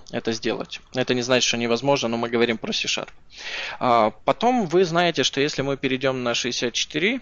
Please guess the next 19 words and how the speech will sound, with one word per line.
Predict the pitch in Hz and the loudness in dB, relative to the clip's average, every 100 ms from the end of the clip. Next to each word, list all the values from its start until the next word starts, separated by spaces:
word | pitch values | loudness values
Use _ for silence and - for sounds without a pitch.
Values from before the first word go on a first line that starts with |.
| - - | -10 -6
а, | 156 151 | -4 -2
бита, | 160 175 147 135 131 - | -4 -2 0 0 -4 -6
да, | 135 - | -6 -2
то | 123 | -4
есть | - | -4
и | 123 | -2
будем | 131 127 | -2 -2
компилировать, | 123 120 127 123 117 113 - - - | -4 -2 0 2 2 0 -2 -10 -8
то | - | -8
в | 120 | -2
принципе | - 214 175 160 156 | 2 2 2 2 2
адресное | 156 147 - 135 | 4 2 2 0
пространство | 131 - 139 143 - | 0 0 2 2 2
у | 123 | 0
нас | 127 - | 0 -2
уже | 120 120 | -4 -2
не | 120 | -2
ограничено | 113 123 190 233 180 170 | 0 0 2 0 0 -2
двумя | 151 151 143 139 | -2 -2 -2 -2